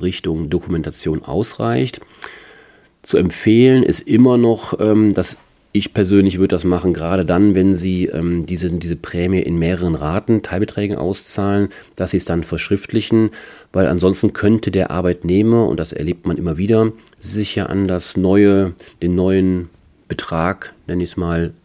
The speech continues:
schnell gewöhnen und denkt dann irgendwann nach ein paar Monaten, „Ja, so geht das jetzt weiter.“ Und dann haben Sie Diskussion mit dem Mitarbeiter, ähm, wenn Sie es nicht verschriftlicht haben. Wenn Sie verschriftlicht haben,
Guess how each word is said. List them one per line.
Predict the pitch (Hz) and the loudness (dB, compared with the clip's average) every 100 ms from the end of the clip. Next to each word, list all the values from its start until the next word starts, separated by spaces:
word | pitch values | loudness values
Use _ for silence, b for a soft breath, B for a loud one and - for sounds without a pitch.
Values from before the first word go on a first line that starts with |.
| _ _ _ | _ _ _
schnell | - 104 95 | -2 2 4
gewöhnen | 90 80 90 107 120 123 B B B B B | 2 2 4 6 4 2 B B B B B
und | - 92 | -8 -2
denkt | 92 110 113 | 2 2 2
dann | 107 | 0
irgendwann | - 104 113 98 101 | 4 4 4 4 4
nach | 95 | 2
ein | 90 | 0
paar | 92 92 | -2 0
Monaten, | 90 107 107 113 110 98 | 4 4 2 0 -2 0
„Ja, | 87 | -2
so | 82 95 | -2 -2
geht | 98 - | -2 -4
das | 82 | -8
jetzt | - | -4
weiter.“ | 90 92 73 69 69 - _ - | 0 0 0 -6 -8 -16 _ -14
Und | - - | -14 -6
dann | 73 104 107 104 98 85 | -2 0 0 -2 -6 -6
haben | 92 92 | -4 -2
Sie | |
Diskussion | 90 - 82 87 110 | -4 -4 0 2 2
mit | 113 | 2
dem | 107 | -2
Mitarbeiter, | 107 101 104 107 B B B B B B - | 0 -2 -4 -6 B B B B B B -16
ähm, | 131 98 95 | -8 -6 -2
wenn | 92 | 0
Sie | 95 | 0
es | 92 | 0
nicht | 104 - | 0 0
verschriftlicht | 85 - 80 78 73 67 | -6 -6 -6 -6 -8 -8
haben. | 69 71 | -6 -4
Wenn | 90 | -4
Sie | 90 | -4
verschriftlicht | - - 117 - 117 | -8 -8 -6 -6 -4
haben, | 113 110 113 113 | -4 -4 -2 -2